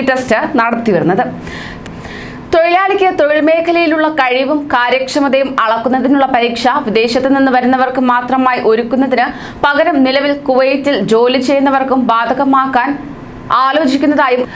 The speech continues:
അതോറിറ്റി വ്യക്തമാക്കി. നിലവിൽ ചെയ്യുന്ന സ്ഥാപനത്തിൽ നിന്ന് മറ്റൊരിടത്തേക്ക് മാറുമ്പോഴോ റെസിഡൻസി പെർമിറ്റ് പുതുക്കുമ്പോഴോ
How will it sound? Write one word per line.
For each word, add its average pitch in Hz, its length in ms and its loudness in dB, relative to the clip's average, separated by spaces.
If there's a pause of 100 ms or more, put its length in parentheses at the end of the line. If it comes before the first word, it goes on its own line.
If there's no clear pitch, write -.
(280)
അതോറിറ്റി 302 440 0 (160)
വ്യക്തമാക്കി. 175 600 -2 (340)
നിലവിൽ 247 300 2 (120)
ചെയ്യുന്ന 285 360 2
സ്ഥാപനത്തിൽ 277 600 0 (120)
നിന്ന് 262 240 2 (380)
മറ്റൊരിടത്തേക്ക് 330 760 0 (120)
മാറുമ്പോഴോ 285 600 2 (240)
റെസിഡൻസി 277 520 0 (100)
പെർമിറ്റ് 285 360 0
പുതുക്കുമ്പോഴോ 269 560 2